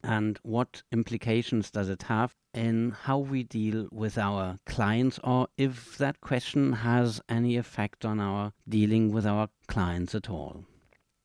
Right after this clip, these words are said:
My name is Axel Hombach. I'm the head of the Hypnosezentrum Köln, and I'm currently online with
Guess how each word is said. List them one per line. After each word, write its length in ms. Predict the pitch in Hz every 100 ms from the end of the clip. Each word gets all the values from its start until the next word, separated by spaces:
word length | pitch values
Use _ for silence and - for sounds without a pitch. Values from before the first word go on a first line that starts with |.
| _ -
My 320 | 131 165 180
name 380 | 165 139 135 131
is 300 | 131 - - _ -
Axel 320 | 107 - 101
Hombach. 640 | - 123 135 135 - - - -
I'm 420 | 127 147 170 175
the 580 | 147 117 131 127 131 123 _ -
head 260 | 131 117
of 200 | 107 -
the 240 | 110 101 92 -
Hypnosezentrum 1200 | - 120 123 143 131 - - 95 - - 85 - _ -
Köln, 500 | 135 120 139 170 220 _ _
and 180 | 143 165
I'm 120 | 196
currently 500 | - 185 180 180 175
online 460 | 165 139 117 107 107
with 260 | 104 -